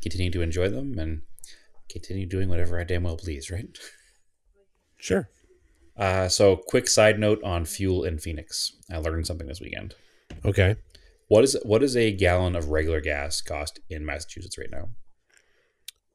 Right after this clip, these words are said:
Speaker 2: Gas station I can see from my kitchen window is, like, three sixty-five, and the cheap station on Route one's like, three thirty-nine.
Speaker 1: Okay.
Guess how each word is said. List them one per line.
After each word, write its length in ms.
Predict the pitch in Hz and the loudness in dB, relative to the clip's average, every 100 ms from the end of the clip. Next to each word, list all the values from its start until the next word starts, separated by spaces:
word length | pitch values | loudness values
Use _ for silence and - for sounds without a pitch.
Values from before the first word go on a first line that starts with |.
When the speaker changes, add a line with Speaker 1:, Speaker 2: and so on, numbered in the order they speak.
| _ | _
Speaker 2:
Gas 200 | 117 120 | 0 2
station 320 | 139 120 - | 2 2 0
I 20 | |
can 60 | 95 | 0
see 160 | - 107 | 0 -2
from 160 | 107 | 2
my 220 | 98 92 | 4 4
kitchen 300 | 90 107 - | 2 -2 0
window 400 | 101 117 147 160 - _ _ _ _ _ _ | 0 2 2 0 -6 _ _ _ _ _ _
is, 340 | - 90 82 87 | -2 0 0 2
like, 260 | 85 85 - _ | 0 0 -8 _
three 680 | 98 90 92 87 87 87 85 _ _ _ _ _ _ _ _ _ | -2 0 2 2 0 -2 -4 _ _ _ _ _ _ _ _ _
sixty-five, 1200 | - - - 87 - 98 120 170 196 202 - _ _ | -12 -10 -8 -8 -2 -2 0 -2 -2 -6 -12 _ _
and 180 | 101 98 | -2 0
the 80 | 90 | 0
cheap 320 | - - 113 | -2 -6 -2
station 420 | - 113 104 107 | 2 2 0 0
on 120 | 95 90 | 0 0
Route 140 | 110 | -2
one's 340 | 110 117 127 | -4 -4 0
like, 140 | 95 87 | -2 -2
three 340 | - 95 95 | -4 -2 0
thirty-nine. 600 | 90 95 90 87 87 - - _ _ - - - | 0 -2 0 0 -2 -10 -16 _ _ -20 -14 -10
Speaker 1:
Okay. 220 | 90 76 | -8 -10